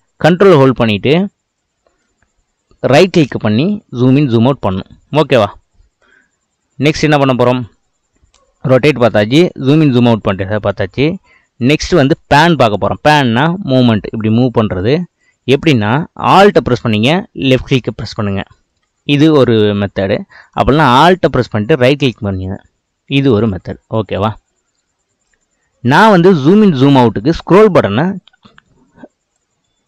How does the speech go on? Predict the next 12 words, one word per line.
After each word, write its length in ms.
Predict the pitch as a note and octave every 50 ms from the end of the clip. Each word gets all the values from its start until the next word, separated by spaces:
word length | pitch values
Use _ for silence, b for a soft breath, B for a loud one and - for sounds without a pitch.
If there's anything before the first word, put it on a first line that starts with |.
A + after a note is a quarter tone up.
| _ _ _ _ _ _ _ _ _ _ _ D#3+
யூஸ் 180 | E3+ F3 - -
பண்றேன். 380 | - B2+ A2 - A2 B2+ D#3+ G3+ - B B B B B B B B B -
அது 140 | B2+ D3 F#3+ G3 F3
எப்படின்னா, 380 | C3+ - D3+ B2 A2 G2+ G#2+ C3 E3+ G3 F#3+ A3+
நீங்க 380 | B3 E3 B2 B2+ C3+ C3 A#2+ A2+ A#2+ B2+ G#3 G3 - _ _ _ _ _ _ _ _ _ _ _ _ _ _ _ _ _ _ _ _ _ _ - A#2+
டாக்குமெண்ட் 460 | A#2 C#3+ F3+ G3 - G3 G3 D#3 A#2+ - -
அப்படின்ற 420 | - A#2+ A2 G#2+ A#2 A#2 A2 C3 B2+ A2
ஆப்ஷனுக்கு 360 | A#2+ - - B2+ A2+ - -
போய்க்கலாம். 360 | G2+ G2 F2 G2+ G#2+ B2+ F#3 G3 - b b b b b b b b b - B2
அந்த 180 | C3+ E3+ F#3 G3
இடத்துக்கு 280 | E3+ E3 F3+ F#3 D#3
போயிட்டு 360 | - C3+ C3 A#2 F#2+ - A#2